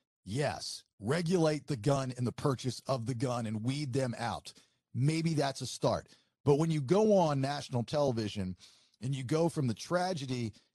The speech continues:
and then you blame it strictly on the gun, I don't think that was the smartest move. What do I know? I'm done. I'm, I'm not even a radio guy anymore. I'm a stupid podcaster. So what do I know?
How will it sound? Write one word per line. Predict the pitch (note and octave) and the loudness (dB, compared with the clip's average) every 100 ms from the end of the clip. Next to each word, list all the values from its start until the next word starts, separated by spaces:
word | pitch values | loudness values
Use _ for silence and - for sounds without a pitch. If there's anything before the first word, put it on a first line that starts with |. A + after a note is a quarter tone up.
| - | -6
and | C#3 | -4
then | C#3+ | -2
you | B2+ | -2
blame | A2+ C#3 C#3 | 2 2 2
it | B2+ | -2
strictly | - - - G3+ G3+ F3 D#3+ | -6 -12 -4 -2 -2 0 0
on | C3 | 0
the | A#2+ | -2
gun, | G#2 C3+ C3 G2+ F#2 _ _ _ _ _ _ _ | 0 0 0 -2 -8 _ _ _ _ _ _ _
I | D3+ | -2
don't | F3 D#3 | 0 2
think | C#3+ | 0
that | B2+ A#2 - | 0 -2 -4
was | G2+ | -8
the | G2 | -8
smartest | - G#2 F2+ D#2 | -4 -2 -2 -4
move. | C2+ - | -14 -12
What | G#2+ G3+ | 4 8
do | F#3 | 8
I | D#3 C3 | 6 2
know? | A#2+ G2+ - | -4 -6 -4
I'm | B2+ | -4
done. | B2 A#2 F2+ | 0 0 0
I'm, | A#2 G2 - | -2 -4 -10
I'm | G2 | -6
not | C3+ D#3 | -2 -2
even | C#3 | -2
a | D#3+ | 0
radio | F3+ B2+ | 0 -2
guy | F2 D2+ | -6 -10
anymore. | C#2+ C#2+ | -12 -10
I'm | F#2+ | -6
a | A2 | -6
stupid | - C#3 A2+ | -2 0 0
podcaster. | C#3+ A2+ F2 D#2+ - G2+ | -2 -4 -6 -8 -10 -16
So | - G#2 | -12 -8
what | E2+ C#3+ | -2 0
do | A#2+ | 0
I | A2 | -2
know? | F2+ | -6